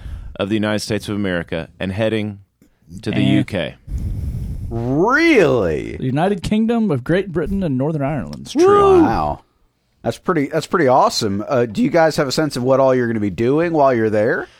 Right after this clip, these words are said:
Speaker 1: Uh, probably
Speaker 2: I'm gonna find me one of them big hats. <laughs> It's really the only plan I've come up with so far.
Speaker 1: I'm, uh, apparently they,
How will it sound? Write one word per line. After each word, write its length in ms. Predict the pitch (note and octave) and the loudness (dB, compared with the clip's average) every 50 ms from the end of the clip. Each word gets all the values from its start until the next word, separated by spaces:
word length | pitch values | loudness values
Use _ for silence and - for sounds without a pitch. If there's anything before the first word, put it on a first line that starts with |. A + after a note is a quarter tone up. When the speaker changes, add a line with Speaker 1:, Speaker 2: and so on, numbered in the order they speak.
| _ _ _ _ | _ _ _ _
Speaker 1:
Uh, 600 | C#3 C#3 C#3+ C#3+ C#3+ C#3+ C#3+ C#3+ C#3+ C#3 C#3 - - _ | -2 0 2 2 2 2 2 2 2 0 0 -2 -6 _
probably 560 | - F3+ E3 F3+ F#3+ G3 F3 D3+ F3+ F3 F3 | -4 -2 -2 0 -2 -2 -4 -2 -2 0 2
Speaker 2:
I'm 100 | D#3+ D#3+ | 2 4
gonna 120 | E3+ F3 - | 4 2 4
find 240 | - F3+ F3 F3 E3+ | 4 4 4 4 4
me 80 | E3+ | 4
one 160 | D#3+ D#3+ E3 | 2 2 2
of 40 | E3 | 2
them 120 | D#3+ D3 C3+ | 0 0 2
big 180 | C#3+ D#3 D3+ A#2+ | 0 0 0 -2
hats. 680 | - - C#3 C#3+ B2+ - - - - - - - - - | -4 -2 -2 -2 -2 -4 -6 -8 -8 -6 -6 -8 -8 -12
<laughs> 60 | - - - - B2+ - - - - - - C#3+ B2+ A#2+ - | -14 -10 -6 -6 -6 -4 -4 -6 -6 -2 -4 -4 -2 -2 -2
It's 200 | D#4+ - - - | -4 -4 -2 0
really 160 | - E3 E3+ | 4 4 4
the 60 | D#3+ F3 | 4 4
only 140 | E3 E3 D3+ | 2 2 2
plan 220 | - D#3+ D#3 D3 | 0 0 0 0
I've 80 | C#3+ A#2 | -2 -2
come 180 | - D3+ C#3+ | -2 -2 -2
up 60 | C3 B2+ | -2 -2
with 100 | B2+ - | -4 -2
so 180 | - C#3 B2+ | 0 0 0
far. 300 | A#2+ - G2+ G#2 G#2 G2+ A#2 | 0 -2 -2 -2 -2 -2 -2
Speaker 1:
I'm, 220 | C3 C#3+ D3 C3+ - _ | -2 -2 -2 -4 -6 _
uh, 240 | - C#3 C#3+ C#3+ - D2 D2+ C#2 | -4 -2 -2 -2 -4 -6 -12 -10
apparently 640 | E2 B2+ A2+ _ - - F3+ F#3 F#3+ E3+ E3 D#3 C#3+ B2+ | -10 -10 -10 _ -4 -2 0 0 0 0 0 -2 -2 0
they, 300 | B2 C3+ B2+ B2 A#2+ | 0 0 0 0 -2